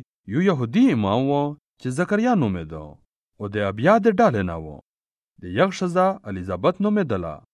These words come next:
او هغه د هارون امام د کورنۍ نه وه. هغه دوه سره د خدای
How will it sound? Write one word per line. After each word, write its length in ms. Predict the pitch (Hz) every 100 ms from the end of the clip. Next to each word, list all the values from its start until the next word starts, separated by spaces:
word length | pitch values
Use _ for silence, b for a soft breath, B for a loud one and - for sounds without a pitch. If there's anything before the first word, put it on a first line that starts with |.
| _ _ _
او 60 | 101
هغه 400 | 95 123 190 202 190
د 20 | 214 160
هارون 300 | 107 147 226 180
امام 320 | 147 151 175 175
د 80 | 170
کورنۍ 340 | 202 220 208 110
نه 80 | 90
وه. 140 | 80 69 - _ _ _ _ _ _ _ -
هغه 260 | 95 123 160
دوه 140 | 131 202
سره 200 | 196 190 185 135
د 80 | -
خدای 220 | 104